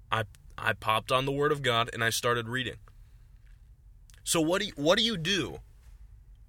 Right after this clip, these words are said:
when you don't feel like it? 'Cause, like, a lot of times people will say, you know, "You gotta read your Bible every day. You gotta pray every day." It's like, yeah, that's true. But, like, as a young person, I always, like, ask this question of,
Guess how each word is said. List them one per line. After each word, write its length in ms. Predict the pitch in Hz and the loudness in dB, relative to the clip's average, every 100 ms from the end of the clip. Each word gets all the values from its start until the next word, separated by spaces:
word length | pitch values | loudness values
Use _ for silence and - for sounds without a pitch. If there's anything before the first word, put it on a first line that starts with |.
| - | -4
when 220 | 151 165 | -2 -2
you 140 | 160 | -2
don't 260 | 147 156 165 | 2 2 2
feel 200 | - 170 | -2 0
like 160 | 135 | 0
it? 100 | - | -2
'Cause, 160 | - 147 | -6 2
like, 140 | 170 147 | 2 4
a 40 | |
lot 200 | 165 202 | 4 4
of 60 | 226 | 2
times 520 | 180 165 120 107 - - - - - | 0 2 0 -2 -8 -12 -20 -16 -8
people 240 | 175 151 | -4 0
will 60 | 135 | 2
say, 340 | - 131 123 - - - - - - - - - - - - | 4 4 2 -2 -20 -20 -20 -20 -20 -20 -20 -20 -20 -20 -10
you 100 | 151 | -2
know, 80 | 156 | 0
"You 140 | 131 | 2
gotta 180 | 135 151 | 4 2
read 220 | 143 165 | 2 -2
your 100 | 151 | -2
Bible 360 | 147 143 135 123 | 0 2 2 -2
every 180 | 104 104 | -4 -4
day. 140 | 98 | -4
You 180 | 98 147 | -4 2
gotta 240 | 151 135 | 2 2
pray 320 | 110 127 160 127 | 0 4 6 6
every 220 | 101 104 | 2 -2
day." 260 | 98 82 - - - | -4 -4 -12 -20 -12
It's 140 | 131 165 | 0 2
like, 140 | 151 | 2
yeah, 300 | 175 220 - - | 4 4 2 2
that's 260 | 127 151 - | 4 4 2
true. 380 | - 190 143 - - - - - - | 0 0 -2 -8 -20 -20 -20 -10 0
But, 100 | 160 | 2
like, 300 | 151 143 - - - - - - - - - - - - - - | 2 -2 -8 -20 -20 -20 -20 -20 -20 -20 -20 -20 -20 -20 -8 6
as 240 | 151 190 | 6 6
a 60 | 214 | 4
young 240 | 165 180 | 2 2
person, 340 | 190 123 107 113 | 0 -4 -2 0
I 120 | 143 | 2
always, 280 | 165 170 151 | 2 0 -2
like, 180 | 143 - | -2 4
ask 260 | 127 143 - | 6 6 0
this 140 | 123 | -6
question 400 | - 139 - 123 | -4 -2 -2 -4
of, 180 | 110 | -6